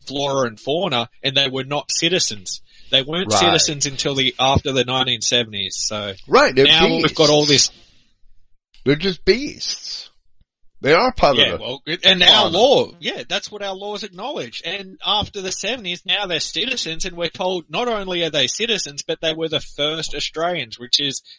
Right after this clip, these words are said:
Speaker 1: how, how were they, the, what did they do? Nothing. Uh, sorry, Bill, yeah.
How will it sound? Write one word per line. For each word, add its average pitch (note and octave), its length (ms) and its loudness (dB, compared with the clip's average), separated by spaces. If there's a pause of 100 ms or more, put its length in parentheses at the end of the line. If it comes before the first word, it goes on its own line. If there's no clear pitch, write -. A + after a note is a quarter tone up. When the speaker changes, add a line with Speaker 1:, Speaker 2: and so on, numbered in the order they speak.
(220)
Speaker 1:
how, F3+ 300 2
how F#3 340 2
were C#3+ 120 -4
they, C3 280 2
the, B2+ 140 -4
what E3 160 0
did F#3+ 140 -6
they E3 220 2
do? A#2+ 220 -10
Nothing. G#2 440 -12 (100)
Uh, G#2+ 140 -12 (1400)
sorry, C#3 320 2
Bill, A#2 200 -4
yeah. C3+ 280 2